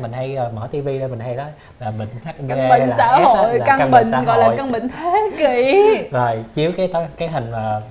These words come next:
Speaker 1: giống như còi xương hay gì đó,
Speaker 2: Ừ.
Speaker 1: thì thật sự không còn hình ảnh đó nữa.
Speaker 2: Dạ, đúng
Speaker 1: Nếu các
Speaker 2: rồi.
Speaker 1: bạn mà điều trị đều ha. Thì
Speaker 2: Ngay cả đối với S T I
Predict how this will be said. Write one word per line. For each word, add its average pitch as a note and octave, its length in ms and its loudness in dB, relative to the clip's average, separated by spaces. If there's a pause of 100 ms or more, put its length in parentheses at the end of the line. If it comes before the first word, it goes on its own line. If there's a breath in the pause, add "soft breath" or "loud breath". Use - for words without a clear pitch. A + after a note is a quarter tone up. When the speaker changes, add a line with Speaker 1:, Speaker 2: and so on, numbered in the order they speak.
(100)
Speaker 1:
giống C3+ 160 -2
như D3+ 220 -2
còi A#2 260 2
xương D3 300 0
hay C3+ 120 -8
gì C3 120 -6
đó, B2 240 -4
Speaker 2:
Ừ. G#3+ 60 -10 (220)
Speaker 1:
thì A#2+ 80 -4
thật A#2+ 160 -4
sự A#2 180 -2
không C3+ 140 -8
còn C3 180 -6
hình A#2+ 120 -10
ảnh A#2+ 160 -14
đó D#3 60 -10
nữa. G#3 140 -8
Speaker 2:
Dạ, F3+ 180 -6 (260)
đúng - 80 -10
Speaker 1:
Nếu E3+ 120 -6
các F#3 100 -4
Speaker 2:
rồi. D3 100 -6
Speaker 1:
bạn G#2+ 240 -8
mà A2+ 80 -10
điều A2 220 -8
trị A2 140 -8
đều A2+ 240 -6 (220)
ha. - 140 -14 (380 loud breath)
Thì B3 60 -4
Speaker 2:
Ngay D4 180 -4
cả - 140 -8
đối D4+ 120 -6
với F4 240 -6
S F4+ 100 -20
T - 20 -12
I C#4+ 120 -8